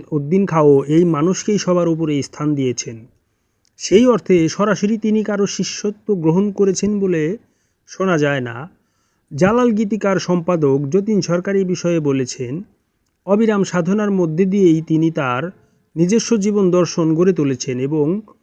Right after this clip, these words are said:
সে সাধনার জন্য বিভিন্ন ক্ষেত্রে বিভিন্ন গুরুর শরণাপন্ন হয়েছেন তিনি। তারই কিঞ্চিত অগ্রজ কবি রশিদুদ্দিনের সাহা-, সাহচর্য যেমন তার সঙ্গীত চর্চার সহায়ক হয়েছে,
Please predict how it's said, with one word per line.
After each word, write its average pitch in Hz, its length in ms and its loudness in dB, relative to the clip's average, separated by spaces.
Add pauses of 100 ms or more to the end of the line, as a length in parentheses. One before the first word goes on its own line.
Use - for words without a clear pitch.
(200)
সে 196 240 2
সাধনার 190 480 0
জন্য 196 260 2
বিভিন্ন 180 420 2
ক্ষেত্রে 185 340 0
বিভিন্ন 175 440 2
গুরুর 175 300 2
শরণাপন্ন 156 640 0
হয়েছেন 131 420 -2
তিনি। 123 400 -10 (840)
তারই 196 240 4
কিঞ্চিত 226 500 2 (140)
অগ্রজ 190 420 2
কবি 170 240 2
রশিদুদ্দিনের 190 680 0
সাহা-, 156 460 -4 (140)
সাহচর্য 175 720 0
যেমন 156 280 2
তার 143 380 -4 (460)
সঙ্গীত 196 400 0
চর্চার 208 360 -2
সহায়ক 160 440 0
হয়েছে, 143 500 -4